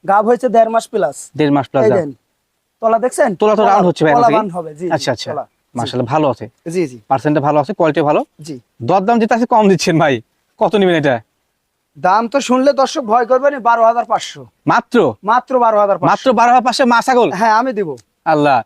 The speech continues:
Speaker 2: বাচ্চা দামে বড় ছাগল দিচ্ছেন, এর
Speaker 1: বললাম
Speaker 2: চেয়ে কি
Speaker 1: তো
Speaker 2: দাম কম
Speaker 1: ভাই,
Speaker 2: দিবেন
Speaker 1: আমি
Speaker 2: ভাই?
Speaker 1: যে রেট গুলো দিচ্ছি, আরো
Speaker 2: জি ভাই, জি।
Speaker 1: দশটা ভিডিও দেখবেন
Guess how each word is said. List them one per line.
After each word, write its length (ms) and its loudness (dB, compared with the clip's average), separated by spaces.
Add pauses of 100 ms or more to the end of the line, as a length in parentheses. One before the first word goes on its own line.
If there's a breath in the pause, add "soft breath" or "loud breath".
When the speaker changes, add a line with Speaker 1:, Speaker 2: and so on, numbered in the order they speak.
(280)
Speaker 2:
বাচ্চা 420 0
দামে 200 2
বড় 160 4
ছাগল 140 0
দিচ্ছেন, 280 0
এর 80 0
Speaker 1:
বললাম 220 0
Speaker 2:
চেয়ে 40 -8
কি 60 0
Speaker 1:
তো 100 4
Speaker 2:
দাম 120 2
কম 60 -2
Speaker 1:
ভাই, 100 2
Speaker 2:
দিবেন 120 2
Speaker 1:
আমি 100 0
Speaker 2:
ভাই? 120 0
Speaker 1:
যে 80 -2
রেট 280 2
গুলো 120 0 (100)
দিচ্ছি, 340 -10
আরো 100 4
Speaker 2:
জি 40 2
ভাই, 100 2
জি। 60 2
Speaker 1:
দশটা 280 -4
ভিডিও 200 0
দেখবেন 440 0